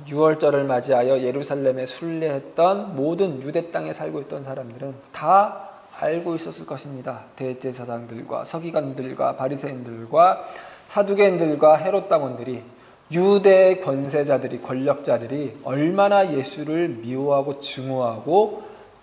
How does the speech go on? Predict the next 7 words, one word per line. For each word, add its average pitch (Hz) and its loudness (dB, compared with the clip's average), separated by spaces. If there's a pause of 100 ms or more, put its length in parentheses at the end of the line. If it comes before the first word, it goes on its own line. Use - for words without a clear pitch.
죽이려고 175 0
들었는지 120 -6 (260)
다 139 -8 (480)
알고 135 -10
있다는 127 -14
것입니다. 117 -18 (1200)
그것은 214 -2